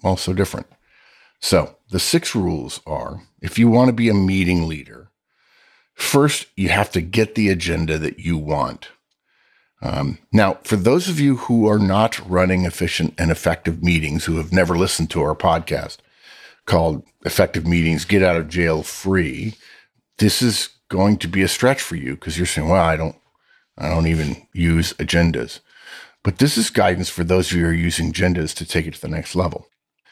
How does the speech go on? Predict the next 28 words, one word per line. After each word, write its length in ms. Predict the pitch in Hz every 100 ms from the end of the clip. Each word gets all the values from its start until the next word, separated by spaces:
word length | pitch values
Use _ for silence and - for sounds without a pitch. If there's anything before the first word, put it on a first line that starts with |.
| - - - _ -
Next, 560 | 139 98 - - - - _ _ _
the 80 | -
big 260 | 82 120 98
mistake 420 | 87 - 90 -
that 120 | 76
people 240 | - 80 78
make, 420 | 71 71 - - _ _
the 100 | 90
difference, 500 | 85 101 90 90 78
one 160 | 98 101
of 80 | 87
the 60 |
fundamental 420 | 82 123 127 113 92
differences 300 | 85 82 85
between 160 | 78
managers 480 | 80 80 80 76 - -
and 120 | 78
executives 680 | 76 82 82 - 76 71 - -
when 180 | 87
it 140 | 85 -
comes 340 | - 101 92
to 100 | -
meetings 540 | 76 87 76 73 - - _ - - _
is 220 | 98 85
that 200 | 104 87
managers 560 | 101 104 120 120 120 -
tend 240 | - 98
to 80 | -